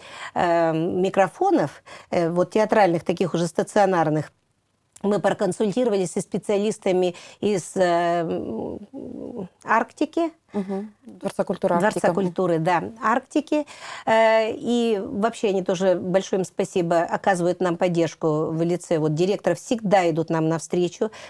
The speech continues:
Speaker 1: Костюмеры, спасибо им большое, потому что, когда нас спрашивают, откуда костюм, у нас, конечно, своих уже много костюмов,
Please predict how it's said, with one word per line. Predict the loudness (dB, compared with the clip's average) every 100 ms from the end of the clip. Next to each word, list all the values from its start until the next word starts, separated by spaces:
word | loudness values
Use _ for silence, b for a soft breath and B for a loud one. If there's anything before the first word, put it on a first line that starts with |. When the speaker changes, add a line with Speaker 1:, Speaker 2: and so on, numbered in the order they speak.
| -4
Speaker 1:
Костюмеры, | -2 -2 -2 0 2 2 2
спасибо | 0 -2 -2 0 2
им | 2 2
большое, | 0 2 0
потому | 0 0 -2
что, | 0
когда | 0 2 2
нас | 2
спрашивают, | 0 0 0 -2 -2
откуда | 0 0 2
костюм, | 0 0 0
у | 0
нас, | -2
конечно, | -2 -2 -2 -4
своих | 0 0 0 -2
уже | -2
много | 0 0 -2
костюмов, | -4 -6 -6 -6 -6